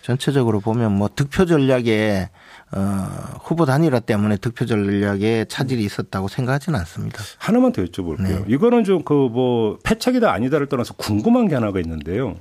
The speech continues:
Speaker 2: 막판에 이준석 대표 같은 경우는 팔 내지 십 퍼센트 승리 이렇게 이제 그 호언장담하다시피 했거든요. 공개적으로.
Speaker 1: 네.
Speaker 2: 근데 그 모습을 보면서 일각에서는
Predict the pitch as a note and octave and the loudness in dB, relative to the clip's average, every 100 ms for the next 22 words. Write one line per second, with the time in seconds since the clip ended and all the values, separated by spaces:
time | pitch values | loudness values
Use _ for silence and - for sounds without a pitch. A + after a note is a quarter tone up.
0 | - A2+ G2 - - G3 F3+ A2+ E3 - | -14 -10 -2 -2 -2 -2 0 0 0 -2
1 | - F#3 D#3+ D3 B2+ B2 A2+ A2 G#2 - | -2 -4 -2 -2 0 0 0 -2 -4 -2
2 | A3+ A3+ D#3+ - - B3 A#3+ - - E3 | 0 0 -2 -6 -2 2 2 0 -2 0
3 | C#3 F#2 D2 _ _ _ - - D3+ C3 | 2 0 -4 _ _ _ -10 -4 -2 0
4 | C#3 B2 - - - C4 C4+ C4 A3+ G3+ | 2 0 -2 -10 0 2 4 2 2 0
5 | D3+ B2+ - G#2+ - F#2 G2+ - G2 F#2+ | -2 -4 -4 -6 -4 -4 -4 -2 0 0
6 | A2+ F#2+ E2 C3+ G3 A2 G2+ F#2 E2+ F3+ | 0 -2 0 -2 0 -2 -2 -4 -8 -2
7 | G#3 F#3 - G#3+ B2 C#3 G3+ A3 F3+ F3 | 0 0 0 0 2 0 0 0 0 -4
8 | D#3+ G2+ B2 F#3+ F3+ C3 B2 D3 C3 | -2 0 0 0 0 0 0 2 0